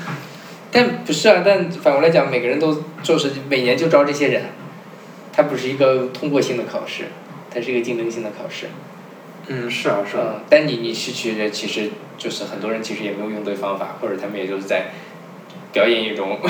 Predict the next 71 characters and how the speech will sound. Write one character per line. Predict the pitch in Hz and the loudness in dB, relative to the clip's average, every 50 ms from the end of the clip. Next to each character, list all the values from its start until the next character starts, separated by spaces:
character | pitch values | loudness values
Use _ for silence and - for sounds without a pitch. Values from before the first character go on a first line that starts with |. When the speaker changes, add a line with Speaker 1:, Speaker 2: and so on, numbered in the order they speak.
| 170 | 0
Speaker 1:
<laughs> | - - - - | 0 -2 -6 -8
努 | - 127 113 107 107 | -6 -6 -4 -4 -2
力， | 113 117 143 135 - - - - - - - - - - - | -2 -2 -2 -2 -4 -10 -14 -14 -14 -16 -18 -18 -18 -18 -8
所 | - - 123 | 0 2 2
以 | |
其 | 117 - 123 | 2 2 0
实 | 113 117 | 0 0
也， | 110 107 101 101 | 0 2 0 0
也 | 101 104 107 101 98 | 0 0 0 0 0
都 | 107 107 | 0 -2
无 | 107 107 107 | -4 -6 -6
所 | - 110 98 | -6 -6 -4
谓， | 98 98 - | -2 -2 -2
他 | - 120 | -2 -4
们 | 117 117 113 113 | -4 -4 -2 0
都 | 123 120 | 0 0
不 | 107 - | 0 0
是 | - 120 | -6 -6
你 | 110 101 | -6 -6
的 | 98 - | -8 -6
对 | - 104 | -6 -8
手。 | 98 90 - - - - - - - - - - - - - - - - - - - - - - - 117 135 | -6 -6 -8 -10 -10 -14 -16 -18 -18 -18 -18 -18 -18 -18 -18 -20 -20 -20 -20 -20 -20 -20 -20 -14 -10 -2 0
Speaker 2:
也 | 139 131 123 | 2 2 2
不 | 143 151 | 4 2
能 | 151 151 | 2 4
这 | 165 | 4
样 | 156 131 | 2 2
讲， | 123 117 120 | 2 0 -2
其 | - - | -2 -2
实 | 147 156 | 0 2
我 | 147 117 | 2 2
不 | - - 143 | 2 0 0
是 | 143 143 | 2 2
一 | |
个 | 127 120 | 2 0
很 | 113 | -2
会 | - 123 117 | -4 -6 -6
考 | 117 - - | -6 -6 -6
试 | - 127 | -4 -4
的 | 107 95 | -4 -4
人， | 90 - - - - - - - - - | -4 -8 -10 -14 -16 -18 -20 -20 -12 -2
要， | 175 156 147 156 | 0 2 2 4
Speaker 1:
嗯。 | 151 | 6
Speaker 2:
要 | 180 170 | 4 6
不 | - 147 | 6 6
然 | 147 151 | 4 4
我 | 135 | 4
高 | 123 147 147 | 4 4 4
考 | 143 - - | 6 6 4
也 | - | 4
不 | 117 117 | 2 4
会 | - - 175 151 | 6 6 6 6
考， | - 170 165 - - - - - 190 185 190 185 180 | 6 4 4 4 2 0 -4 -4 -2 -2 0 0 0
<laughs> | - - - - - 151 - 151 - - | 0 -2 0 4 4 4 4 2 2 2
考 | - - 113 | 2 2 4
得 | 110 | 2
那 | 110 113 | 2 4
样。 | 113 - - - - - - - - - - - - - - - | 4 6 6 6 4 4 4 2 2 2 0 0 0 0 4 2
Speaker 1:
<laughs> | - - - - - - - - - - - - - - | 2 2 2 -2 -4 -4 -4 -4 -6 -10 -10 -8 -2 4
Speaker 2:
我 | - - | 4 4
只 | - - 131 | 6 4 2
是 | - 156 143 139 | 4 4 2 4
觉 | 120 117 113 | 4 2 4
得， | 131 127 120 117 113 113 110 113 - - - - - - - - - - | 4 2 2 0 0 -4 -6 -8 -10 -12 -12 -12 -12 -12 -14 -16 -4 2
我 | - 151 | 4 4
秉 | - - - - | 6 4 2 2
持 | - 151 | 2 2
这 | 180 | 2
样 | 185 165 | 4 4
一 | 147 | 2
种 | 139 | 0